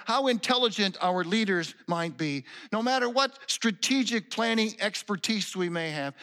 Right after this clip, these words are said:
no matter who your transition pastor is, or how successful you have been in, in business, we'll all struggle to be able to see God's land and acknowledge God's hand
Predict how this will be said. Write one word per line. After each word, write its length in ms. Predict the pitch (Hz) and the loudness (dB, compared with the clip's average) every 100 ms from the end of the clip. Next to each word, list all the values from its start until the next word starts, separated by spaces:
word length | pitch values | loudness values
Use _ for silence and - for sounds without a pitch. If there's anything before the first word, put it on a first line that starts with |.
| - | -6
no 80 | 220 | -2
matter 260 | 247 247 | 0 0
who 220 | 247 294 294 | 2 2 2
your 200 | 233 214 | 2 0
transition 800 | - - 208 196 220 214 214 185 - | -4 0 0 2 0 0 0 -2 -4
pastor 440 | 220 190 180 190 185 | 0 0 0 0 0
is, 280 | 160 151 - - - | 0 -2 -6 -10 -4
or 200 | 170 151 - - | -4 -4 -12 -4
how 160 | 240 | -2
successful 680 | 247 269 214 269 285 - 240 | 0 -2 -2 0 -2 0 0
you 200 | 220 208 | 2 2
have 180 | 190 165 | 0 0
been 280 | 190 208 208 - | 0 2 0 0
in, 340 | 185 185 165 - - - | 0 0 -2 -8 -16 -6
in 240 | 165 160 | -4 -4
business, 720 | 131 190 160 160 143 - - - _ _ - | -2 -2 -2 -4 -4 -6 -12 -16 _ _ -6
we'll 180 | 170 170 | -6 -4
all 180 | 190 | -4
struggle 560 | 185 - 180 156 131 - _ _ _ _ _ _ _ _ | -6 -6 -6 -6 -10 -14 _ _ _ _ _ _ _ _
to 80 | - | -10
be 100 | 131 | -6
able 140 | 151 151 | -4 -4
to 100 | 143 | -6
see 480 | - - 185 185 | -6 -6 -4 -6
God's 440 | 156 156 151 143 123 | -6 -6 -6 -8 -8
land 460 | 135 127 127 113 _ _ _ _ _ _ _ _ _ _ _ _ | -8 -8 -8 -10 _ _ _ _ _ _ _ _ _ _ _ _
and 140 | 101 123 | -10 -6
acknowledge 560 | 139 156 160 156 135 | -4 -4 -4 -6 -8
God's 280 | 156 139 127 | -8 -8 -8
hand 420 | - 110 104 101 | -10 -12 -12 -16